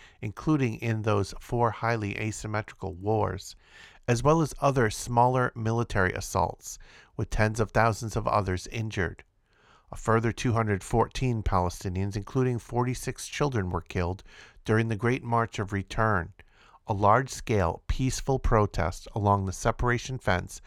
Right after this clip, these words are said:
between Gaza and Israel, in which thousands of Palestinians participated every Friday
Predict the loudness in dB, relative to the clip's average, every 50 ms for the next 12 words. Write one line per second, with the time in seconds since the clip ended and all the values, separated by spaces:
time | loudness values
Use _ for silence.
0 | -20 -20 -20 _ -10 -8 -6 -2 0 0 0 0 0 2 4 6 6 6 4 2
1 | -2 -2 -2 -4 -4 -2 -2 -2 -2 0 2 2 2 2 0 -4 -10 _ _ -20
2 | -20 _ _ _ -6 -2 -2 -2 -2 -2 -8 0 4 4 6 6 4 2 -2 -4
3 | -4 -4 -2 0 2 2 2 2 -2 -2 -4 -4 -2 -2 -4 -4 -4 -4 -2 -2
4 | -2 -2 -2 -4 -4 -4 -2 -2 0 0 0 0 -2 -2 -4 -4 -4 -4 -2 -4
5 | -6 -6 0 4 6 6 6 4 2 -4 -8